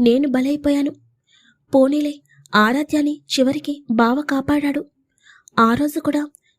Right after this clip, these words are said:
నన్ను ఎవరైనా కాపాడి ఉంటే వాడి చేతిలో నా జీవితం నాశనమయ్యేది కాదు" అని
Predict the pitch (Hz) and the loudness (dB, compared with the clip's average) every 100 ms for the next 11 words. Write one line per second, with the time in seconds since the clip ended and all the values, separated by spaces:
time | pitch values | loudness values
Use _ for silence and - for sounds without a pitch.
0 | - 262 285 277 226 226 294 294 285 - | 0 2 2 2 0 0 -2 -2 -6 -6
1 | 254 233 240 302 302 294 294 294 _ _ | -2 -2 0 -2 0 -2 -4 -6 _ _
2 | _ - 254 277 285 285 240 247 302 302 | _ -2 2 2 0 0 0 2 -2 -4
3 | _ - 247 277 254 240 285 302 285 240 | _ -2 0 2 0 -2 -2 -4 -4 0
4 | 220 240 - 294 294 285 285 254 254 302 | 0 2 0 0 0 -2 -2 -2 0 0
5 | 294 285 | 0 -2